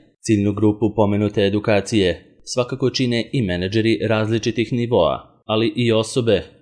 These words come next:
koje bi želele da se bave trenerskim poslom ili imaju funkcije koje podrazumevaju vođenje sastanaka, radionica i ostalih modela zajedničkog delovanja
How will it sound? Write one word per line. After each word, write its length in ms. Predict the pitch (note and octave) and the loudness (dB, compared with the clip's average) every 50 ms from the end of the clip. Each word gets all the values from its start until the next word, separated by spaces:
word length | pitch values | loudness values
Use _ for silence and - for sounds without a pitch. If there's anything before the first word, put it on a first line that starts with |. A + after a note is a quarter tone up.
| - - | -16 -6
koje 260 | - A#2 A2 G#2 G2 | -2 0 2 2 2
bi 160 | F#2+ A2 G#2+ | 2 0 0
želele 440 | G2+ G#2 F#2+ D2+ D2 F2 G2+ G#2+ G#2+ | 0 0 -2 -2 0 0 2 2 2
da 140 | G#2 A2 G#2 | 2 0 -2
se 180 | G#2+ - A2+ | 0 0 -2
bave 360 | G2+ G2+ A2 A2 A2+ G#2 F2+ - - - _ _ _ - | 0 0 0 2 2 2 0 0 -4 -16 _ _ _ -2
trenerskim 640 | A2+ G#2+ G#2 G#2 G#2 - - - - E2+ D2 D2+ - - | 0 0 2 0 0 -2 -4 -8 -8 -6 -6 -6 -4 -2
poslom 480 | F#2 D2+ C#2 - - A#2+ A2+ A2 G#2+ G#2 - - | -2 -2 -4 -4 -4 -4 -2 -2 -2 -2 -4 -2
ili 360 | A#2 A2+ A2 G#2+ G2+ - - | 0 0 2 0 0 -2 -2
imaju 380 | - A#2+ A#2+ A#2 A#2+ A#2 A2+ A2 - | -4 -2 -2 0 0 0 -2 0 0
funkcije 760 | A#2 A2+ A#2 A#2+ - - B2 F#2 D#2+ - - _ _ _ _ - | -2 -2 -2 -2 0 2 2 2 2 -2 -6 _ _ _ _ -4
koje 260 | - A#2 A2+ G#2+ - | 0 0 0 0 0
podrazumevaju 800 | A#2 A2+ A2 A2 A#2 A2 G#2+ A#2 A2 A2 A2+ A#2 B2 B2 A#2+ | -2 -2 0 0 -2 0 0 0 0 0 -2 -2 0 0 0
vođenje 460 | G#2+ G2+ G2 E2+ E2+ F#2+ G2 E2+ D#2+ E2+ | 0 0 -2 -2 -2 -2 -4 -6 -4 -6
sastanaka, 640 | - - F#2 F#2 - - A2 G2 F#2 F#2 - G#2 - - - _ _ _ _ - G2+ G2 | -4 -4 -4 -4 -2 -4 -4 -4 -4 -6 -4 -4 -6 -6 -8 _ _ _ _ -6 -2 -2
radionica 680 | G2+ F#2+ G2+ G2 E2+ E2 E2 F#2+ G2+ - - A#2 G#2 G2 - - | -2 0 0 -2 -2 0 -2 -4 -4 -2 0 0 0 0 0 0
i 120 | A#2+ A#2+ | 0 0
ostalih 520 | G#2+ A2 A2+ A2 - - A2 A2 A2+ - - | 2 2 0 -2 0 0 0 0 0 0 0
modela 640 | A#2 A2+ G#2+ A2+ G#2+ G#2 G2+ G2 E2+ - - - - | -2 0 2 2 2 2 4 2 0 0 -4 -12 -8
zajedničkog 720 | F#2+ G2+ A2+ G2 G#2 G#2 G2+ G#2 G2+ G2+ - - A#2 G#2+ F#2+ | -2 0 2 2 2 2 0 0 -4 -6 -4 -4 -4 -2 -2
delovanja 580 | E2+ C#2+ C#2 D#2 F2 G2 G2+ G2+ G2+ G2+ G2 | -4 -4 -2 -2 -2 -2 -2 -2 -2 -4 -6